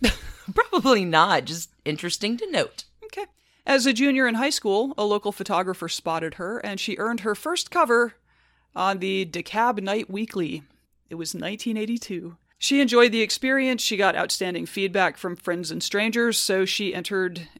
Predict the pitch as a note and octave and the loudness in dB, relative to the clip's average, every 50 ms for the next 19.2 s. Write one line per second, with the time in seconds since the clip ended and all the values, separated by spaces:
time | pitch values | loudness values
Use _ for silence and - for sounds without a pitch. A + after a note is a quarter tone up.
0 | _ - F#3+ F3+ G3+ G#3 F#3+ - G3 F3 F3 F#3+ G3 G3 F#3 F3+ F3+ F#3 F#3+ F3+ | _ -6 -4 -4 -4 -6 -4 -4 -2 0 0 2 2 0 0 0 -2 -2 -2 -2
1 | F3 - - F3 F3 - - - G#3 G3 G3 - - E3+ - - D#3 D#3+ - E3 | -4 -4 -6 -6 -6 -6 -6 -4 -4 -4 -4 -4 -6 -6 -6 -6 -10 -8 -8 -8
2 | D3+ E3+ - F#3+ F#3+ - - F3 - E3+ E3+ E3 E3+ E3 E3 - - E3 D#3 E3 | -10 -8 -8 -8 -8 -8 -8 -10 -10 -8 -8 -8 -8 -6 -8 -6 -6 -6 -6 -8
3 | E3 - - A3+ A3+ A3+ A3+ _ _ _ _ _ _ _ - G3 G#3 A#3+ C#4+ - | -10 -8 -8 -6 -6 -6 -8 _ _ _ _ _ _ _ -6 -4 -2 -2 -4 -4
4 | - F#4 G#4 F4 - E3+ D3 E3 - _ _ _ _ _ _ _ _ _ _ _ | -4 -6 -6 -8 -8 -8 -10 -10 -14 _ _ _ _ _ _ _ _ _ _ _
5 | _ _ F#3+ G3 G#3 F#3 F3+ - - - - A3+ - F#3+ E3+ E3 D#3+ C#3+ D#3+ E3+ | _ _ -8 -6 -4 -4 -6 -6 -8 -8 -8 -8 -6 -4 -4 -4 -4 -6 -6 -6
6 | E3+ E3 E3+ - _ _ _ _ _ _ _ _ _ _ _ _ _ - - B3+ | -6 -8 -10 -12 _ _ _ _ _ _ _ _ _ _ _ _ _ 4 8 10
7 | B3 B3+ B3+ - - C4+ A3+ B3+ C4 C4 B3+ D4 D4+ D4 C#4+ B3 - C4+ A3+ A3 | 10 10 8 6 2 2 4 4 4 4 4 4 2 2 2 0 0 -2 -2 0
8 | A3+ A3+ A#3+ - - - C4 B3+ B3+ B3 A3 G#3 G#3 - A#3 A3 G#3+ G#3 G#3+ G#3 | 0 0 0 0 -2 -2 -2 0 0 0 0 0 -2 -2 -2 -2 0 0 -2 -2
9 | - - G3+ G3 G3 G#3+ A3 G#3+ - G3 G3+ G3 G3 F#3 F#3 F#3 F#3 F#3 G3 G#3 | -2 0 2 2 4 4 4 4 4 4 4 2 2 0 2 2 4 4 4 4
10 | G3+ A3 G#3+ - - A3+ G#3 G3 F#3 E3+ D#3+ E3 E3+ G#3+ C4+ D4 - G3 B3+ F#4+ | 4 2 0 0 -2 0 0 0 0 0 0 -2 -2 -4 -6 -6 -2 -2 0 2
11 | A#4 A#4 G#4+ E4+ C#4 C4 F4 G#4 E4+ B3 G3 G#3 A#3 C#4+ E4+ G4+ A4 A4 - G3+ | 4 4 4 4 2 2 0 0 0 0 2 2 2 2 2 2 2 2 4 6
12 | A#3+ B3+ A#3+ F#3+ F#3+ - - A#3 - A#3 B3 A3+ A3+ G3+ - - A#3 B3+ - B3+ | 6 8 8 6 4 4 0 2 2 2 4 4 2 2 4 2 2 2 2 0
13 | D4 C#4 C4+ - - - - C4 C4+ C#4 C#4+ C4+ - - B3+ - - - B3 A#3+ | 2 2 2 0 -2 -2 0 2 2 2 2 2 0 -2 -4 -4 -4 -6 -4 -4
14 | G3+ G#3+ A3 A#3 A#3 A#3+ - - A3 A#3 C4 B3 - - C#4 C4 A#3+ A#3 A3+ G#3 | -2 -2 0 0 0 0 0 0 0 0 0 0 0 -2 0 0 2 2 2 0
15 | F3+ E3 F3+ G#3 B3 D4+ C#4+ - - D4 G#3+ F#3+ G3 G3 G3 G#3 G#3+ - G#4+ A4 | -2 0 2 4 4 4 2 2 2 2 2 4 2 4 4 4 6 8 8 10
16 | A4+ A4 G4+ B3 B3+ C4 C#4 C4 B3 - - F4 F#4 G4 G4+ G#4 G#4 E4 G#3+ B2 | 10 10 8 8 8 8 6 4 2 0 0 0 0 2 2 4 4 6 4 4
17 | - - C4 A#3 - - C4+ B3+ A#3 B3 - - - G#3+ B3+ B3 C#4 - - D4 | 4 2 2 2 2 2 2 2 2 0 0 -2 -4 0 0 0 0 0 -2 -4
18 | A#3 - - A3+ G#3 G#3+ A3+ G#3 G3+ G#3 A#3+ B3+ A3+ G3 E3+ E3 F3 F3+ A3+ A#3+ | -2 0 0 0 0 0 0 0 0 2 2 4 4 2 2 0 -2 -4 -6 -6
19 | E4 G4 G4+ | -4 0 2